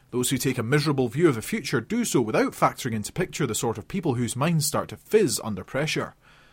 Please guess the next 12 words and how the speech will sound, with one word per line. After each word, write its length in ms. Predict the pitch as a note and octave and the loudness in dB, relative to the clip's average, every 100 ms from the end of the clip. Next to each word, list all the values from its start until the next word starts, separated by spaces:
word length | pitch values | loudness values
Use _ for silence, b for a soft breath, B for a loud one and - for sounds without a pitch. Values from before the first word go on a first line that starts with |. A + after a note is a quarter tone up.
| b b b - | b b b -4
Now 240 | A#2 A#3+ | 2 4
what 180 | F3+ B2 | 4 0
we 80 | G#2 | -4
need 160 | G2 | -8
is 140 | G2+ G#2+ | -6 -6
a 40 | |
solution 360 | G#2+ A2 G2+ B2+ | -6 -6 -6 -8
to 120 | - | -8
traffic 560 | - A3 A3 - - - | -2 0 0 -2 -6 -8
and 120 | A#2+ | -8
obesity, 500 | A2+ G#3+ G3+ C3 G#2+ D#2+ | -2 0 0 0 -4 -4
dementia, 520 | A#2+ D#3 G#3 - B2+ | 0 2 4 2 0